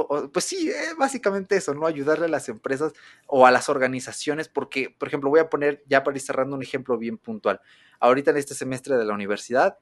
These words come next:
eh, mi grupo está en un programa institucional donde damos tutorías por pares, ¿vale? Eh, creamos contenido para Facebook, Twitter, Instagram, hacemos podcast y videos de YouTube. Todo sobre contenido que le ayude a estudiantes de comunicación a no desertar, a organizarse, etcétera. Eh, tristemente,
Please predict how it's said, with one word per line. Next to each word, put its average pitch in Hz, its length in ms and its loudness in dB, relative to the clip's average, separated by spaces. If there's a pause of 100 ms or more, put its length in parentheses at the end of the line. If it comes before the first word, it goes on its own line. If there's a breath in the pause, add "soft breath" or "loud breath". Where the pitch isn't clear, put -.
(160)
eh, 95 220 -8
mi 110 180 -8
grupo 120 340 -6
está - 160 -4
en 117 80 -6
un 113 100 -8
programa 110 400 -2
institucional 117 800 -4
donde 104 240 -4
damos 110 300 -2
tutorías 101 480 -4
por - 200 -8
pares, - 360 -10
¿vale? 120 260 -4 (380 soft breath)
Eh, 107 200 -2
creamos 117 400 2
contenido 92 460 -8
para - 220 -10
Facebook, 160 580 -2
Twitter, 110 400 -6
Instagram, 127 520 -6
hacemos 92 280 -12
podcast 208 420 2
y 143 40 -12
videos 107 240 -2
de 98 100 -8
YouTube. 95 300 -10 (300)
Todo 139 200 4
sobre 107 320 -4
contenido 123 480 -2
que 113 100 -10
le 98 100 -4
ayude 110 260 -6
a - 20 -8
estudiantes 104 540 -6
de 92 100 -8
comunicación 95 640 -4
a 120 80 2
no 101 140 -4
desertar, 127 640 2
a 104 40 4
organizarse, 98 640 -2
etcétera. - 420 -16 (760 loud breath)
Eh, 120 140 -2
tristemente, 180 920 0